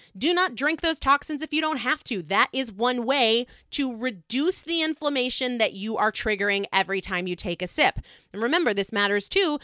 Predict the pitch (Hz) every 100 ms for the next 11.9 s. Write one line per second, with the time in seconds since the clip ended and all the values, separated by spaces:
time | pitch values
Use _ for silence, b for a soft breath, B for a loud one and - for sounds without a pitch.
0 | B B - 233 185 185 202 202 208 220
1 | - 277 285 302 - 330 339 208 139 -
2 | B 214 233 269 - 269 - 247 226 233
3 | 214 214 208 - B - 214 196 190 196
4 | 190 - 160 - 190 202 196 190 180 156
5 | 90 - - _ _ _ _ _ _ _
6 | - 359 359 349 - - 381 392 311 233
7 | 180 180 170 131 - - _ _ _ _
8 | _ _ _ - 175 - 175 180 214 254
9 | 247 330 294 254 262 - _ _ _ _
10 | _ _ _ - 185 180 - 180 180 175
11 | _ _ - 180 175 165 120 - -